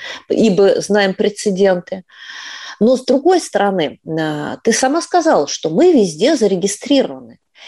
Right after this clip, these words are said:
И, э, в принципе, собрать цифровой след, цифровой отпечаток нашей жизни довольно просто. Да, ну вот как бы не надо ж там какие-то хитроумные системы взломов, проникновений делать.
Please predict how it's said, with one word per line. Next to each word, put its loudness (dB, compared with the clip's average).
И, 4
э, 0
в -18
принципе, 2
собрать 0
цифровой 0
след, 2
цифровой 2
отпечаток -4
нашей -4
жизни 4
довольно 4
просто. 0
Да, 4
ну 2
вот 2
как -2
бы 2
не 2
надо 2
ж -10
там -4
какие-то -2
хитроумные 2
системы 0
взломов, 2
проникновений 0
делать. 0